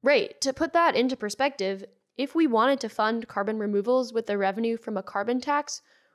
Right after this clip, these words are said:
we would need a tax that covers all of the world's emissions at about fifty dollars per ton. And the global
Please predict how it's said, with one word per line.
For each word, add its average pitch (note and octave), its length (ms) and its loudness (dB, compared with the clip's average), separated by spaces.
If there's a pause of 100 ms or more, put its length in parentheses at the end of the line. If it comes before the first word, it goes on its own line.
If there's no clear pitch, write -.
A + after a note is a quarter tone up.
(120)
we C4 140 2
would C#4 140 2
need C4 280 0
a A3+ 80 2
tax G#3+ 420 -4
that G#3+ 140 -4
covers A3+ 400 -2 (100)
all G#3+ 200 2
of A#3 80 -4
the A3+ 80 2
world's G#3+ 300 -2
emissions B3 600 -6
at A3 80 -4
about G#3+ 300 -4
fifty B3 560 -6
dollars F#3+ 420 0
per - 160 -14
ton. E3 340 -6 (640)
And A#3+ 320 0
the G#3 120 -4
global B3+ 440 2